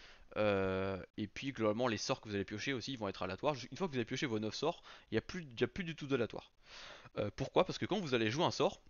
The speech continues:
il va naturellement revenir en dessous de votre deck. Ça veut dire que, par exemple, si ça c'est ma main de départ, si ces cinq sorts là c'est ma main de départ, ensuite ça veut dire je vais piocher celui-là,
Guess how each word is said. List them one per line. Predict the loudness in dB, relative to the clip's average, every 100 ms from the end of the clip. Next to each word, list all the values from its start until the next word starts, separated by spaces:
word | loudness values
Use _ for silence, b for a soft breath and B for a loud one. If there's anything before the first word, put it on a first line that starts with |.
| _ -20 _ -12
il | -2
va | 2 6
naturellement | 4 4 0 2 2
revenir | 2 0 -4 0
en | 0 0
dessous | -2 -2
de |
votre | 0 0
deck. | -2 -2
Ça | -4
veut | 2
dire | 2 2
que, | -2 -2 -6 -20 _ _ -20 _ _
par | 8
exemple, | 8 6 2 -4 B B
si | -8 4
ça | 4
c'est | 6
ma | 4
main | 4
de | 4
départ, | 2 0
si | -2
ces | -2
cinq | 0 -2
sorts | 0 2
là | 2
c'est | 0 -4
ma | -2
main | 0
de |
départ, | 0 0 -2 -6 _ _ _ _ _ _ _ _ B B B B
ensuite | 0 0 0
ça | -2
veut | 4
dire | 4 4 -2
je | -6
vais |
piocher | -4 -6 -6
celui-là, | 4 4 4